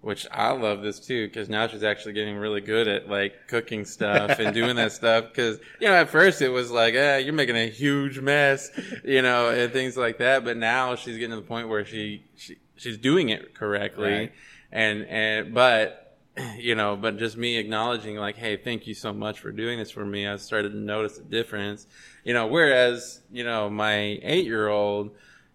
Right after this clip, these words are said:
Speaker 1: she, she'll do something like that, but if I just say, "Hey, thank you for doing that," then she's just like, "Oh, man,
Speaker 2: You,
Speaker 1: no."
Speaker 2: Dad didn't like it.
Speaker 1: Yeah,
Speaker 2: Yeah.
Speaker 1: but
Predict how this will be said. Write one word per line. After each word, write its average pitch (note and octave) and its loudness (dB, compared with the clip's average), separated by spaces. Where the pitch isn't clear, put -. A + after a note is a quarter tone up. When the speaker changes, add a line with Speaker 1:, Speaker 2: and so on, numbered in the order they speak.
Speaker 1:
she, C3+ -4
she'll D#3 2
do C3 2
something A#2+ -2
like G#2 -2
that, G2+ 0
but A2+ 2
if A2 -4
I B2+ 6
just B2 -4
say, B2 2
"Hey, C#3+ 0
thank C#3 -6
you A#2+ -6
for A#2 -8
doing C#3+ -2
that," G#2 0
then G#2+ -6
she's G#2+ -8
just A2 -8
like, G#2 -2
"Oh, G#2 -4
man, B2 -6
Speaker 2:
You, B2 -6
Speaker 1:
no." B2 2
Speaker 2:
Dad C3+ 6
didn't B2 -2
like B2+ -2
it. G2+ -2
Speaker 1:
Yeah, B2 4
Speaker 2:
Yeah. G2+ -4
Speaker 1:
but C3+ 2